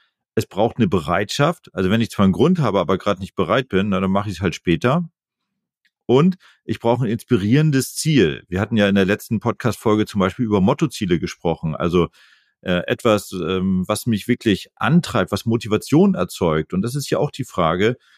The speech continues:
was ist denn das für ein inspirierendes Ziel? Und da, äh, wendet er diesen Kniff an, „Stell dir doch die Zukunft vor, als wäre sie bereits eingetreten.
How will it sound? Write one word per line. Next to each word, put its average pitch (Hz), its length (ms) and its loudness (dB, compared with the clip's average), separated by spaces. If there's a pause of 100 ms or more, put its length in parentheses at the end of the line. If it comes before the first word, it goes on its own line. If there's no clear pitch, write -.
(160)
was 117 140 -6
ist - 240 -2
denn 175 60 0
das 113 120 0
für - 100 -2
ein 98 80 4
inspirierendes 92 600 0
Ziel? 82 320 0
Und 92 200 0
da, 123 280 2
äh, - 280 -8
wendet 123 360 -2
er 107 100 0
diesen 104 280 0
Kniff 170 320 0
an, 117 360 -2 (320)
„Stell 143 360 2
dir 165 140 2
doch 147 160 0
die 120 140 -2
Zukunft 147 500 -2
vor, 165 240 4
als 101 160 -2
wäre 147 220 2
sie 143 100 0
bereits 131 280 0
eingetreten. 92 800 -2